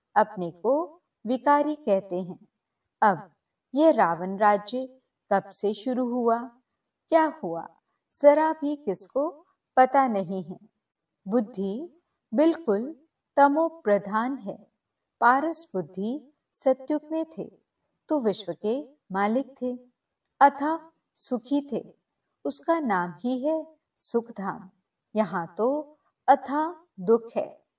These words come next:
सुख की दुनिया और दुख की दुनिया कैसे है, ये भी बाप समझाते हैं। सुख कितना समय, दुख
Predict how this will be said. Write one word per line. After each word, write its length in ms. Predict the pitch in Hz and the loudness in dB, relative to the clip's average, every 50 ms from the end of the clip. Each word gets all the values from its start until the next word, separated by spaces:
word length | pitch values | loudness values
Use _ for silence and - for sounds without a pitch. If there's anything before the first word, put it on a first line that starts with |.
| _ _ _ _ _ _ _ _ | _ _ _ _ _ _ _ _
सुख 340 | - - - 294 302 294 339 | -8 -4 -4 -4 -4 -4 -8
की 240 | - - 320 311 277 | -8 -4 -4 -4 -4
दुनिया 800 | 190 - 185 175 170 170 170 170 175 180 196 226 269 320 - _ _ _ _ _ _ - | -4 -6 -6 -8 -6 -8 -8 -6 -4 -4 -2 -4 -4 -8 -12 _ _ _ _ _ _ -2
और 160 | 277 311 302 | 0 0 0
दुख 340 | 294 311 - 285 285 277 - | -2 -4 -4 -6 -6 -6 -10
की 240 | - _ - 320 320 | -10 _ -2 -2 -2
दुनिया 640 | 320 294 226 190 180 180 180 190 - - 359 - _ _ _ _ _ - | 0 0 -2 -2 -2 -4 -4 -4 -6 -6 -8 -12 _ _ _ _ _ 0
कैसे 380 | 254 240 226 226 - - 190 190 | 0 0 0 -2 -4 -6 -6 -6
है, 280 | 170 180 - - - _ _ _ _ _ _ _ _ - | -8 -10 -14 -16 -20 _ _ _ _ _ _ _ _ -2
ये 140 | 285 311 320 | 0 2 2
भी 180 | 320 330 320 320 | 2 0 -2 -4
बाप 520 | 320 320 - 180 180 202 226 185 208 - _ _ | -2 0 2 2 2 2 -2 -6 -12 -20 _ _
समझाते 680 | - - - 254 226 220 220 220 214 185 - - 180 190 | -6 -2 0 0 0 0 0 2 2 2 2 -2 -6 -8
हैं। 260 | 175 185 180 _ _ _ _ _ _ _ _ _ _ _ _ _ _ | -8 -10 -14 _ _ _ _ _ _ _ _ _ _ _ _ _ _
सुख 340 | - - - 302 302 - 311 | -8 -4 -2 -2 -2 -4 -8
कितना 500 | 294 _ - 269 - 208 175 185 202 220 | -8 _ -6 -6 -6 -4 -2 -2 -2 0
समय, 500 | 220 254 240 226 233 240 247 247 262 254 _ _ _ _ _ _ _ _ - | 2 2 2 2 0 0 -2 -4 -6 -10 _ _ _ _ _ _ _ _ -2
दुख 280 | 226 302 320 311 311 | 0 0 0 -2 -4